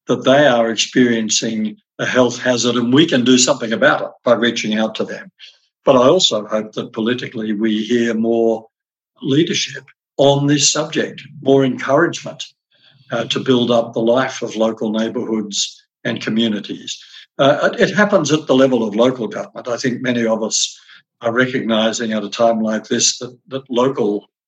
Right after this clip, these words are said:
local government play a really big part in shaping the extent to which we do, uh, experience social cohesion or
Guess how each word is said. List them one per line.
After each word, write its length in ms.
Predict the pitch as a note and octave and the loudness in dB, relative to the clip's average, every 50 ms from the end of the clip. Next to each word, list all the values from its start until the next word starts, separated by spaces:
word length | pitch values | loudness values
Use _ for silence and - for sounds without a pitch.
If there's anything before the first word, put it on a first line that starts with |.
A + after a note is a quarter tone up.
| _ _ | _ _
local 320 | - C3 C3+ C#3 C#3 A2+ G#2 | 2 2 2 2 2 -2 -2
government 480 | - A#2+ A#2+ A#2+ - A#2+ A2 G#2+ G2 - _ _ _ _ _ _ _ _ _ _ _ _ _ | 2 2 2 2 2 -4 -4 -4 -4 -8 _ _ _ _ _ _ _ _ _ _ _ _ _
play 200 | - - A#2+ A#2 | -2 0 2 2
a 100 | A2 G#2+ | 2 0
really 440 | A2 A2+ C3 C#3 C3+ A2+ A2+ G#2 - | 0 0 4 4 4 4 4 0 2
big 300 | - A#2+ A2 G2 - - | 2 0 0 0 -4 -6
part 420 | - G#2+ G#2+ G#2+ G#2+ G2+ - - - - | -4 -2 -2 -2 -2 -4 -6 -8 -14 -10
in 180 | - A2+ A2+ | -8 -6 -2
shaping 640 | G#2+ - - - A#2 A#2 B2 B2 A#2 A2 - B2+ G2 G#2+ - _ _ _ _ _ _ _ _ _ _ | 0 0 4 4 4 4 4 0 -2 -6 -6 -6 -12 -16 -20 _ _ _ _ _ _ _ _ _ _
the 120 | - A#2+ | -4 -4
extent 400 | G#2 - - - B2 A2+ A2+ - | -2 -2 -2 -2 -2 -2 -2 -4
to 100 | - A2+ | -6 -2
which 320 | G#2 A#2 A2+ - - - - | -2 -2 0 -2 -4 -2 0
we 140 | B2 A2+ G#2+ | 0 0 2
do, 460 | G#2+ B2+ D#3 F#3+ D#3+ A2+ F#2+ - - _ _ _ _ _ _ _ - | 4 4 6 6 4 2 -2 -6 -12 _ _ _ _ _ _ _ -4
uh, 300 | A#2+ A#2 A2+ A2+ A2 - | -2 -2 -2 0 -2 -4
experience 720 | - - - - - C3 B2 A#2+ A#2 A2+ A2+ G#2+ G#2+ - | -4 -4 -4 -2 2 2 4 4 4 2 2 2 2 2
social 400 | - - C3+ A#2+ A2+ - A#2+ G#2+ | 4 4 2 2 0 -2 -6 -6
cohesion 840 | - - A2 A2 G2+ G#2 A#2 A#2 A2+ A2+ A#2 A#2 A2 A2 A2 A2 - - _ _ _ _ _ _ - | -2 0 0 0 0 2 2 2 2 2 0 -2 0 0 0 -2 -2 -6 _ _ _ _ _ _ 0
or 540 | - C3 B2 A#2 A2+ G#2+ G#2+ G#2+ G#2+ - - | 4 6 6 6 6 4 2 2 0 -4 -16